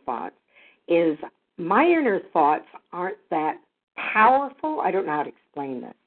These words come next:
It was, it was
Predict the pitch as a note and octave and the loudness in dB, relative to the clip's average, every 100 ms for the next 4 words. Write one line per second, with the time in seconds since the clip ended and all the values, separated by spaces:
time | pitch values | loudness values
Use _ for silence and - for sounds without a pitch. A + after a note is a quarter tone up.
0 | _ _ _ _ _ _ _ _ _ _ | _ _ _ _ _ _ _ _ _ _
1 | _ _ _ C#4 D4 - - - - A3+ | _ _ _ -2 -2 2 2 2 -4 -2
2 | C#4+ G#3+ D3+ - G3 | 0 0 -2 0 2